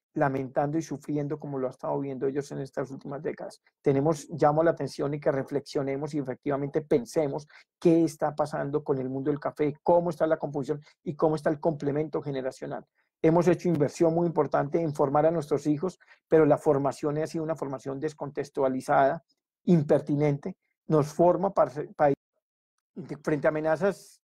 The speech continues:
eh, ambientales. Entonces nosotros tenemos que hacer adaptación con resiliencia climática, manejo integrado de plagas y enfermedades, equilibrio de ecoeficiencia, y tenemos, eh, en este caso,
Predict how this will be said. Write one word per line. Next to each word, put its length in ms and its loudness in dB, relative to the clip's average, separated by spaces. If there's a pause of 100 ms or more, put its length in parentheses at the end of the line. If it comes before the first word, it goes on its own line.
eh, 380 0
ambientales. 560 0
Entonces 340 -6
nosotros 280 -6
tenemos 260 -8
que 80 -10
hacer 140 -2
adaptación 500 0
con 140 -8
resiliencia 480 -6
climática, 500 -6 (460)
manejo 420 4
integrado 400 4
de 80 6
plagas 400 -2
y 40 -6
enfermedades, 720 -6 (380)
equilibrio 600 0
de 80 2
ecoeficiencia, 840 -4 (340)
y 260 2
tenemos, 840 0
eh, 400 4
en 140 0
este 260 -2
caso, 480 2